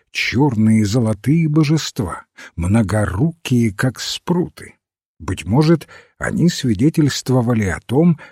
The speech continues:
что не оставят его своею помощью. Быть может, попросту воплощали мечту любого хироманта. Слева стоял шатер френолога,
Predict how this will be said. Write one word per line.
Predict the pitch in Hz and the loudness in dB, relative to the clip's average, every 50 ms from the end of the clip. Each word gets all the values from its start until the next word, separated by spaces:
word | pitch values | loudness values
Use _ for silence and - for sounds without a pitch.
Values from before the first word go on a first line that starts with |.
| _ _ | _ _
что | - - - - - 165 165 | -14 -12 -12 -2 2 4 4
не | 165 170 | 6 4
оставят | 175 175 156 - - - - _ - 113 110 113 120 131 143 160 156 - | 4 2 0 -2 -6 -12 -12 _ -2 -2 0 0 0 2 0 0 0 0
его | 170 175 175 165 175 160 | 2 2 4 4 2 0
своею | - - - 139 127 113 101 98 98 107 120 143 | 0 0 0 2 2 2 2 0 0 0 0 0
помощью. | 143 - 196 180 127 - - - - - - - - _ _ _ _ _ _ _ _ _ _ _ - | 0 0 0 0 0 -2 -4 -8 -10 -10 -10 -12 -16 _ _ _ _ _ _ _ _ _ _ _ 0
Быть | 156 190 - | 0 2 4
может, | 175 202 202 190 175 202 185 - _ - - _ - | 4 4 4 6 4 2 2 0 _ -20 -20 _ -4
попросту | - 170 175 160 - 170 180 - - - - 160 | 0 0 0 0 2 0 -2 -2 -2 0 2 4
воплощали | 143 156 147 - 135 131 127 117 - - - - 156 160 139 135 123 | 4 4 2 2 0 0 0 0 -2 -6 0 2 4 4 6 6 6
мечту | 127 131 135 - - - - - - 208 | 6 4 4 2 0 -8 -4 2 2 4
любого | 156 120 107 92 90 131 156 143 135 139 127 - _ - | 4 4 2 2 2 2 2 4 2 0 -2 -4 _ -14
хироманта. | - - - 151 139 110 107 90 80 76 76 69 50 - - - - - _ _ _ _ _ _ _ _ _ _ _ - - - | -14 -6 0 0 2 2 2 -2 -2 -4 -6 -6 -8 -8 -10 -12 -18 -20 _ _ _ _ _ _ _ _ _ _ _ -20 -20 -16
Слева | - - - - 76 76 110 151 180 160 135 | -12 -10 -8 -8 -4 0 2 2 4 2 2
стоял | 110 - - - - 95 85 73 65 57 - - | -2 -4 -8 -6 -4 -4 -4 -4 -8 -12 -14 -12
шатер | - - - 107 95 - - 180 185 180 160 - - _ _ _ _ | -10 -6 -6 -6 -6 0 2 4 4 4 2 -2 -8 _ _ _ _
френолога, | - - - 175 165 190 185 185 185 180 151 104 78 - - - - - | -12 0 2 4 6 6 6 8 6 6 4 2 0 -6 -14 -16 -16 -18